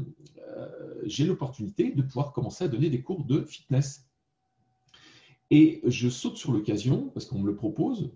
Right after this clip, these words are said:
Alors, je n'étais pas du tout diplômé, hein, la honte pour moi. Là, si, euh, si les autorités m'entendent, euh, bon, heureusement, ils pourront pas, ça, ça, ça remonte à trop loin, <laughs> ils pourront pas me mettre d'amende. Mais à l'époque, je n'étais pas du tout diplômé.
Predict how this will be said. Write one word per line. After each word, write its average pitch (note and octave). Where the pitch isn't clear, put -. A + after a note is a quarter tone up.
Alors, -
je -
n'étais -
pas G#2+
du G2+
tout -
diplômé, F3+
hein, D3
la F#2+
honte -
pour A2+
moi. G#2+
Là, -
si, G#2+
euh, G2+
si -
les G2+
autorités C#3
m'entendent, B2
euh, F#2+
bon, F#2+
heureusement, A#2+
ils -
pourront -
pas, G#2
ça, -
ça, -
ça -
remonte G#2+
à G2+
trop B2+
loin, C3+
<laughs> -
ils E3+
pourront D#3
pas D3
me C3+
mettre A2
d'amende. B2+
Mais A#2+
à A#2
l'époque, C3
je -
n'étais -
pas G2+
du G#2
tout -
diplômé. B2